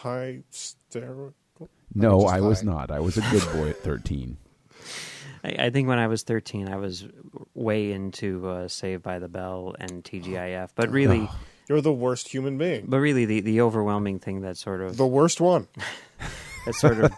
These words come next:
Speaker 2: <laughs>
Speaker 3: drove my, my passions, I guess, was sports. But, well, actually, thirteen, I take that back. That was, like, twelve. Thirteen was the year that I started getting into Star Trek.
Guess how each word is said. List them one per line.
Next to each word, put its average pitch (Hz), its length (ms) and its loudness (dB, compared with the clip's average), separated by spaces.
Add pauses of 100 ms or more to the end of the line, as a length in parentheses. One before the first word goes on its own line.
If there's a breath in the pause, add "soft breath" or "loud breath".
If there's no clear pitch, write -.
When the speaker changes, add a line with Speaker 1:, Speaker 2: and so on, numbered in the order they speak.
(120)
Speaker 2:
<laughs> - 140 -18
Speaker 3:
drove 117 420 4
my, 104 300 0
my 104 160 -2
passions, 101 560 -2
I 98 80 -6
guess, 95 280 -8
was 92 160 -8
sports. - 520 -6
But, 110 260 0 (300 loud breath)
well, 147 200 0
actually, 135 300 0
thirteen, 135 720 0 (180)
I 104 80 -4
take 113 200 -2
that 101 140 -2
back. 92 280 -4
That 131 100 -2
was, 123 180 0
like, 101 180 -2
twelve. 90 420 -6
Thirteen 135 480 0
was 104 160 -4
the 95 100 -6
year 92 160 -6
that 90 120 -8
I 87 80 -10
started 90 280 -10
getting 87 240 -12
into 85 200 -14
Star - 280 -14
Trek. - 320 -18